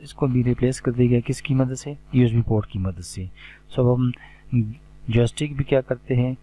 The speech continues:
वो भी हम यूएसबी port की मदद से connect करवा सकते हैं।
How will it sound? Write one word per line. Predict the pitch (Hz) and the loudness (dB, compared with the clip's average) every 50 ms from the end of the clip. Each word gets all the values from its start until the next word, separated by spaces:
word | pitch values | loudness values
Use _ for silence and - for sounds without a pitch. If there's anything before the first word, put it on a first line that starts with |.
| - - - - | -16 -20 -4 0
वो | 135 143 143 | 2 2 2
भी | 131 127 123 | 2 0 -2
हम | 123 120 123 127 - - - - _ - - | -2 -2 -2 -4 -6 -12 -20 -20 _ -2 2
यूएसबी | 120 120 117 123 | 2 2 2 2
port | 127 - - 120 117 - | -2 0 2 2 2 2
की | - 117 | -2 -4
मदद | 110 110 | -4 -4
से | - - 143 | -6 -8 -6
connect | - - 107 95 - | -4 -2 -2 -2 -4
करवा | - 92 90 87 | -6 -6 -6 -8
सकते | - - - - - - 95 | -10 -12 -14 -16 -14 -12 -10
हैं। | 90 90 85 | -10 -10 -12